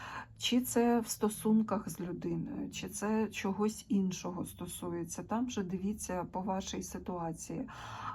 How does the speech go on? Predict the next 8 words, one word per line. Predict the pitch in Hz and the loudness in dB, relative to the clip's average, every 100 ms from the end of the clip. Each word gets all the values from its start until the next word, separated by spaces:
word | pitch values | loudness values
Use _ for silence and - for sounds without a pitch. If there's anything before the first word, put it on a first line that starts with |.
| - | 0
Але, | 185 185 202 208 208 202 - | 2 4 4 4 4 2 0
м, | 185 180 180 180 180 190 196 190 - - - - - - - - - - | -2 0 -4 -4 -4 -4 -4 -6 -8 -12 -12 -14 -16 -16 -16 -14 -16 -10
більшу | 165 208 214 - - 269 | 4 6 6 2 -2 -2
захищеність | 190 190 - 262 - - 214 202 170 165 - | 0 -2 2 2 2 0 0 0 -2 -4 -6
мати | 170 165 165 - - 220 - - - - - - - - - | -4 -2 -4 -4 -6 -8 -12 -20 -20 -20 -20 -20 -20 -20 -12
вам | 302 190 196 226 220 - | -6 0 2 2 0 -2
дійсно | 180 190 202 - 190 | 0 0 0 -2 -4
треба. | 190 - 175 156 - | -2 -4 -2 -2 -4